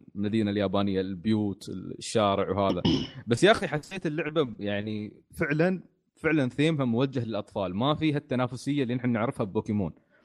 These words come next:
ما فيها، يعني، ما اعطتني ابدا اي حماس. شو اللي، شو اللي خلاني اقول الكلام هذا؟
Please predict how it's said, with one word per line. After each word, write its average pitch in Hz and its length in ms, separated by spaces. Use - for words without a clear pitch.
ما 139 120
فيها، 147 300
يعني، 117 200
ما 143 140
اعطتني 151 500
ابدا 139 260
اي 139 80
حماس. 113 540
شو 214 160
اللي، 165 200
شو 208 120
اللي 196 140
خلاني 127 320
اقول 110 180
الكلام 110 320
هذا؟ 120 280